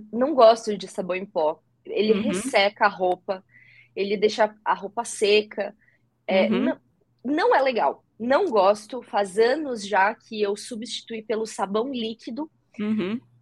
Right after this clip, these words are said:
Speaker 1: Tem um custo um pouquinho mais caro, mas ele rende mais. A roupa fica deliciosa, macia,
Speaker 2: Uhum.
Speaker 1: dispensa o uso de amaciante, que de quebra a gente já traz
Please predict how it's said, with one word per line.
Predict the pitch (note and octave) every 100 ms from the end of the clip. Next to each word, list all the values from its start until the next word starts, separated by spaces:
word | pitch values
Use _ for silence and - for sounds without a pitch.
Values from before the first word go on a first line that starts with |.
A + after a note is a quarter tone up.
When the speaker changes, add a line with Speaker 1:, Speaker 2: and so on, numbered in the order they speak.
| _ _ -
Speaker 1:
Tem | D#4+ G4
um | D#4+
custo | - B3+ A#3+ - A#3+ - -
um | A#3
pouquinho | A3 A#3+ A#3 C#4+ D4+
mais | B3 A#3 -
caro, | - F3+ F#3 A#3+ - _ _ -
mas | A3+ A3+
ele | B3 B3 B3
rende | G#3 A3+ D#4+ A3+ A#3
mais. | G3 F3+ G3 A#3 - - _ _ -
A | C#4
roupa | B3 B3+ B3 A#3
fica | - B3+ G3 - _ -
deliciosa, | G#3 D4+ F#4+ D#4+ - - A3 F3+ F#3+ G3 F#3+ -
macia, | G#3+ B3+ - G3 G#3+ G#3 G#3
Speaker 2:
Uhum. | C4 - _ _ -
Speaker 1:
dispensa | G#3 C#4 - - C#4+ D#4 D#4 D4
o | B3
uso | G#3+ A3+
de | A3
amaciante, | A3+ A3 A3 A#3 A3 A3+ A3+ - B3+ B3
que | - A#3+
de | A#3
quebra | - B3 A3+ A3 A3+ -
a | G#3+
gente | G#3+ G#3+
já | A3 G#3+
traz | A#3 A3 B3 -